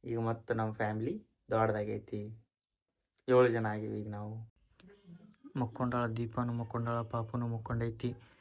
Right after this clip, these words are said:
ಆ, ನಮ್ಮ ಅಣ್ಣ, ನಮ್ಮ ವೈನಿ ಹೊರಗೆ ಕುಂತಾರ, ಮ್ಯಾಗ ಕೆಲಸ ನಡೆಯಕತ್ತೈತಿ. ನಾ ಇಷ್ಟೊತ್ತನ ಪಾಪು ಮುಂದೆ ಕುಂತಿದ್ದೆ,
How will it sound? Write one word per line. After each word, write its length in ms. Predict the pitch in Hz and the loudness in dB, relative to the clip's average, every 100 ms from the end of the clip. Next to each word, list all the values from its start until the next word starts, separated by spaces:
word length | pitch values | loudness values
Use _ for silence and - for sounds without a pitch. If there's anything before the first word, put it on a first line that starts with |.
| - - - | -16 -12 -4
ಆ, 180 | 123 117 | -4 -2
ನಮ್ಮ 280 | 117 117 117 | -2 -2 -2
ಅಣ್ಣ, 140 | 117 | -2
ನಮ್ಮ 260 | 117 117 113 | -2 -2 -2
ವೈನಿ 240 | 113 117 | -2 -2
ಹೊರಗೆ 240 | 110 113 | -2 -4
ಕುಂತಾರ, 320 | - 110 113 117 - _ _ _ - | -6 -6 -4 -4 -6 _ _ _ -4
ಮ್ಯಾಗ 180 | 117 117 | -4 -2
ಕೆಲಸ 300 | 123 117 113 | -2 -4 -2
ನಡೆಯಕತ್ತೈತಿ. 960 | 117 117 113 113 113 - 135 - - - _ - | -4 -2 -2 -4 -6 -6 -6 -8 -20 -20 _ -6
ನಾ 120 | 117 | -4
ಇಷ್ಟೊತ್ತನ 480 | 110 - 120 123 139 - | -4 -4 -4 -2 -4 -4
ಪಾಪು 260 | 120 117 123 | -4 -4 -4
ಮುಂದೆ 200 | 120 117 | -6 -6
ಕುಂತಿದ್ದೆ, 420 | - 113 113 131 | -6 -6 -4 -6